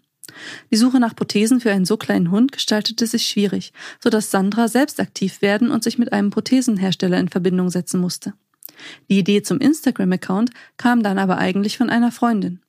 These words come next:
Sie schlug ihnen vor, ihre Geschichte und das Leben mit dem dreibeinigen Wuschel mit der Welt zu teilen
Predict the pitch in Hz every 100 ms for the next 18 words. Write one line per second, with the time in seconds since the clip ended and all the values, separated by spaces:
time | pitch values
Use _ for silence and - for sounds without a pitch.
0 | _ _ - 277 285 254 190 190 180 -
1 | 233 - 208 175 170 240 - 277 277 285
2 | 277 247 240 240 208 190 190 190 190 185
3 | 180 180 196 220 285 240 208 185 202 -
4 | - 196 - 202